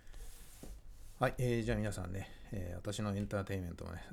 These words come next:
そうそう、ちょっとしょ-、しょ-、な-、なんていうか、はい、あのー、やっぱりね、こう新しい、はい、こうね、情報を入れながらね、えー、で、私自身もちょっとまたこう、け-、研鑽ちょっと深めて、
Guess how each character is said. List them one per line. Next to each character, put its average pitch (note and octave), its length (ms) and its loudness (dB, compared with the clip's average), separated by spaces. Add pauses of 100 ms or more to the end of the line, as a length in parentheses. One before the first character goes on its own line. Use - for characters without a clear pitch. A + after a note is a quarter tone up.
そ - 120 -4
う F2 100 -2
そ - 140 -10
う、 - 60 -10
ち - 80 -4
ょ F2+ 40 2
っ - 20 -4
と F2 60 -6
し - 80 -6
ょ-、 G2 120 -4
し - 100 -2
ょ-、 - 40 -6 (100)
な-、 F#2+ 180 0 (120)
な G2 120 2
ん F2+ 40 -2
て F#2 80 -8
い - 20 -6
う - 40 -10
か、 - 180 -8 (280)
は F#2+ 100 -4
い、 E2 220 -8
あ F2+ 120 -2
の F2 500 -6 (340)
ー、 - 60 -2
や G#2+ 60 2
っ - 20 0
ぱ A2+ 140 6
り F#2+ 80 2
ね、 G2+ 140 0
こ D#2 140 0
う - 120 -2
新 C#3+ 160 2
し - 160 0
い、 D2+ 180 -2 (140)
は F2 160 -6
い、 F2 100 -6
こ E2 480 -6
う - 40 -4
ね、 B2 180 -2
情 F#2+ 240 2
報 G2 100 0
を E2+ 80 2
入 E2+ 80 -2
れ G#2 120 0
な B2 100 2
が G#2 80 0
ら C#2+ 80 -6
ね、 F#2 160 -8 (840)
え E2+ 280 -4
ー、 D#2+ 40 -6
で、 E2+ 40 -4
私 A#2 200 -2
自 C3+ 120 0
身 C#3 60 8
も G2+ 40 2
ち - 60 -2
ょ G2+ 40 2
っ - 20 -4
と F#2 80 0
ま F2+ 100 2
た F#2 140 0
こ - 160 -4
う、 E2+ 80 -2
け-、 - 160 -4 (100)
研 A2 160 0
鑽 G#2 240 0
ち - 80 -4
ょ - 40 -2
っ - 20 -10
と D2+ 80 -4
深 - 160 0
め F#2+ 100 0
て、 - 160 -8